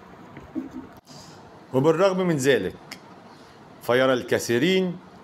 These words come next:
أن مجرد المنافسة في زمن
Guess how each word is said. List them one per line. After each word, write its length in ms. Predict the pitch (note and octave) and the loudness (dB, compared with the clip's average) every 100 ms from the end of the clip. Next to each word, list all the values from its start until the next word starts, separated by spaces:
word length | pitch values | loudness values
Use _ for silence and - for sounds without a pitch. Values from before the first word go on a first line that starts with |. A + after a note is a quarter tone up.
| - - - - | -20 -20 -20 -2
أن 240 | A3 G#3 F#3 | 0 2 2
مجرد 560 | D3+ D3+ C3+ G#2+ G#2 - - - - - | 2 2 0 -2 -8 -10 -20 -20 -10 -2
المنافسة 840 | B2 B2+ C3 B2 C#3+ C3+ A2 F2+ - - - - - | 0 2 0 0 0 0 -2 -4 -10 -20 -20 -20 -6
في 120 | B2+ | -2
زمن 480 | A2 C3+ B2 G#2+ | 0 0 0 -4